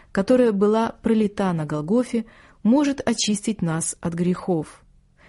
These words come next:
В этом и состоит значение праздника опресноков. И, наконец, вознесение первого снопа было предзнаменованием воскресения Иисуса Христа. Эту церемонию предписывалось совершать в первый день недели.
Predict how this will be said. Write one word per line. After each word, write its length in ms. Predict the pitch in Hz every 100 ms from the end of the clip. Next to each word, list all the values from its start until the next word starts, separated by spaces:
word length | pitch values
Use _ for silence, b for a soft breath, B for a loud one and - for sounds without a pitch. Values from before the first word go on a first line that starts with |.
| b _
В 100 | 180
этом 280 | 220 220 196 -
и 60 | 196
состоит 500 | 220 - 208 196 156
значение 640 | 156 147 226 233 220 214
праздника 840 | - - 208 165 160 160 165 - -
опресноков. 760 | 185 - 180 143 - 147 - - - _ _ _ _ b b b _
И, 120 | 214 208
наконец, 520 | 196 220 226 214 - -
вознесение 720 | 202 208 226 - 214 175 170
первого 400 | 208 185 165 160
снопа 480 | - 190 190 277 285 B B B
было 260 | 185 285 302
предзнаменованием 1000 | 302 277 247 247 240 226 220 262 247 233
воскресения 760 | 220 - 190 - 214 220 220 -
Иисуса 500 | 214 208 - 151 -
Христа. 580 | - 196 - 202 156 165 _ _ b b b _
Эту 220 | 208 202
церемонию 600 | 196 214 214 226 254 233 214
предписывалось 680 | 220 - 240 - 233 226
совершать 600 | - 202 196 - 190 - -
в 140 | -
первый 340 | 226 180 170
день 280 | 190 175 170
недели. 520 | 180 208 240 175 -